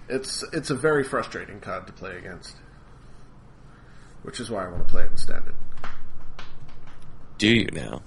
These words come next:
Speaker 1: I do, it's cool.
Speaker 2: I suppose.
Speaker 1: Plus I have foils, so.
Speaker 2: Uh, of course. Good old Lansdale and his weird foils obsession.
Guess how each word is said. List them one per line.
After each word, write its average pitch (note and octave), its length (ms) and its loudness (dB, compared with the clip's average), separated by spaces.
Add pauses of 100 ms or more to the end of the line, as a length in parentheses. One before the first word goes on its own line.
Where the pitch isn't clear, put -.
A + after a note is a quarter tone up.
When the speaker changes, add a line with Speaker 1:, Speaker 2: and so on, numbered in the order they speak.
(160)
Speaker 1:
I - 120 -12
do, E4 240 -12
it's - 200 -14
cool. - 320 -16 (1900)
Speaker 2:
I E3 120 -8
suppose. - 560 -10 (140)
Speaker 1:
Plus C#3+ 180 -14
I A2+ 60 -14
have A2 160 -16
foils, - 500 -20
so. - 60 -20 (1600)
Speaker 2:
Uh, B2 220 0
of A2+ 100 -6
course. - 680 -14
Good A#2+ 120 -6
old A2+ 240 -2
Lansdale F#2 560 -4
and E2+ 140 -16
his - 180 -18
weird D#2+ 220 -10
foils - 440 -14
obsession. - 440 -14